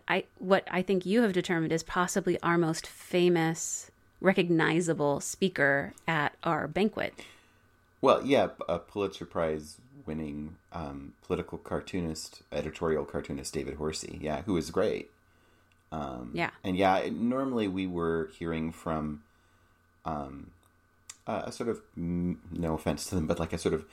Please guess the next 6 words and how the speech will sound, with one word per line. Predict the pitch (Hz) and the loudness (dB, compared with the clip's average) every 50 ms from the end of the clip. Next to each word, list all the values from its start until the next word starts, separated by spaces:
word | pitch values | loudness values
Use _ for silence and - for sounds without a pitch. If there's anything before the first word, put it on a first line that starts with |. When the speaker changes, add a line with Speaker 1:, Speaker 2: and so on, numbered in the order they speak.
| - - - - - | -20 -20 -18 -4 0
Speaker 2:
mid-tier | 87 90 90 90 90 85 85 90 87 - - - - - 90 87 85 80 82 82 80 78 - _ _ _ _ _ _ _ - | 2 4 4 4 4 2 0 -4 -8 -8 -10 -6 -2 2 2 2 4 2 0 0 -2 -4 -8 _ _ _ _ _ _ _ -4
public | - 98 - - 80 - - | -2 0 0 0 -2 -2 -4
official, | 80 - - - 82 - - 85 73 73 73 - - _ _ _ _ _ _ _ | -8 -8 -6 -6 -6 -4 -2 -2 -2 -2 -4 -8 -12 _ _ _ _ _ _ _
um, | - 80 76 73 73 73 | -8 -6 -6 -4 -4 -2
that | 78 - - - | -2 -4 -2 -2
m-, | 87 80 - | -4 -6 -6